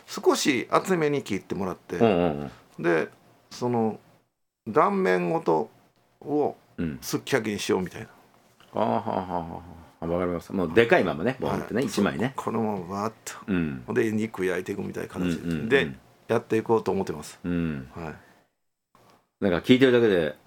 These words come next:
Speaker 2: 食欲が。
Speaker 1: <laughs> この間から食べ物の話ばっかりしますよね、僕ね。この間ね、
Speaker 2: ね、はい。
Speaker 1: 先週僕、あ、東京行ったんですよ。
Speaker 2: おう。
Speaker 1: で、東京行ってね、
Speaker 2: ええ。
Speaker 1: かっぱ橋初めて行きました。
Speaker 2: あ、道具のね。
Speaker 1: はい。
Speaker 2: うん。
Speaker 1: かっ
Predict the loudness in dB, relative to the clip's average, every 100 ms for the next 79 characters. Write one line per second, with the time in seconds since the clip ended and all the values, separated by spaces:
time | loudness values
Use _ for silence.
0 | -4 0 4 6 6 4 2 0 -4 -4
1 | 2 4 6 6 8 6 6 6 4 4
2 | 6 6 6 4 4 6 6 6 4 4
3 | 4 4 4 4 2 4 4 4 2 0
4 | -4 -12 -12 2 6 6 6 4 4 4
5 | 4 4 4 2 -2 0 6 6 6 4
6 | 2 2 0 0 -2 -4 -8 4 6 6
7 | 4 2 0 -4 -8 -16 -2 4 6 6
8 | 2 0 -4 4 4 6 4 4 4 4
9 | 2 2 -8 -4 2 4 6 4 4 4
10 | 4 4 2 0 -2 -2 4 4 6 6
11 | 6 2 2 0 -2 -4 0 2 2 0
12 | -4 0 0